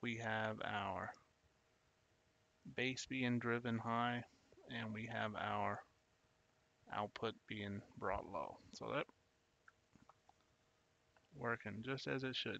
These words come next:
now. So last thing I have to do is I'm going to apply some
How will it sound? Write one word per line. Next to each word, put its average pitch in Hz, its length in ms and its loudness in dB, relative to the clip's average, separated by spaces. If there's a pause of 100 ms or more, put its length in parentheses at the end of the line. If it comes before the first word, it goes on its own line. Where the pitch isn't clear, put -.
now. 87 220 -6 (3250)
So - 460 0 (680)
last 160 380 8
thing 147 240 4
I 127 100 4
have 127 260 0
to - 60 -8
do 135 300 4
is 120 160 -2
I'm 113 180 2
going 110 360 2
to 117 80 -6
apply 120 400 -2
some 117 560 0